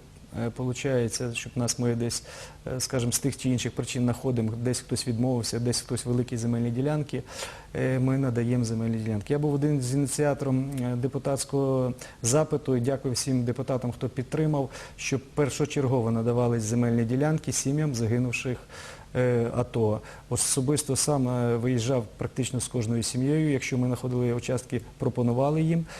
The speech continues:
люди погоджувались. І от, наприклад, е, післязавтра в нас на сесії буде розглядатись, е, шість питань для сімей загинувших ато. Це одна з моїх ініціатив була, е, по вулиці Липинського за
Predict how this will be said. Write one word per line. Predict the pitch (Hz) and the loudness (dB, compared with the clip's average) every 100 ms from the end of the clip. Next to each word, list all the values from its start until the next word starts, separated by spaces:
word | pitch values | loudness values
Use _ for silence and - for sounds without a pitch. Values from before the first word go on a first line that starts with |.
| - - 120 | -16 -8 0
люди | 120 127 123 123 120 | 2 4 4 4 2
погоджувались. | 113 120 135 147 151 147 147 139 - | 2 2 2 2 2 2 2 2 0
І | 127 | 0
от, | 123 | 0
наприклад, | 131 127 127 131 127 143 127 127 - | 0 0 -2 -8 -2 -2 2 0 0
е, | 123 123 120 | 0 2 2
післязавтра | 120 120 135 131 127 123 | 0 0 2 2 0 0
в | 117 | 0
нас | 117 - | 0 -2
на | 120 117 | 0 0
сесії | - 156 - 143 127 | 0 0 0 0 2
буде | 127 127 120 - - - - | 0 0 0 -4 -14 -10 -2
розглядатись, | 117 127 123 127 123 120 - - | 0 2 4 2 2 0 0 2
е, | 120 117 | 0 0
шість | - 147 - | 0 0 2
питань | 135 - 151 147 | 0 2 2 2
для | 123 | 2
сімей | - 131 131 | 2 2 2
загинувших | 120 123 120 - 113 123 | 2 2 0 -2 -2 -4
ато. | 120 165 143 | -2 0 0
Це | - 123 | 0 0
одна | 117 117 117 | 2 2 0
з | |
моїх | 113 113 113 | 0 -2 -2
ініціатив | 120 117 - 165 | -2 -2 -2 0
була, | 147 143 135 - - - - - | 0 2 0 -2 -12 -14 -6 0
е, | 120 120 | 2 2
по | 135 | 2
вулиці | 131 131 123 - 127 123 123 | 2 2 2 0 2 2 2
Липинського | 123 127 131 117 - - 120 117 | 2 2 0 0 -2 0 0 0
за | 110 120 117 117 117 | 0 0 0 0 0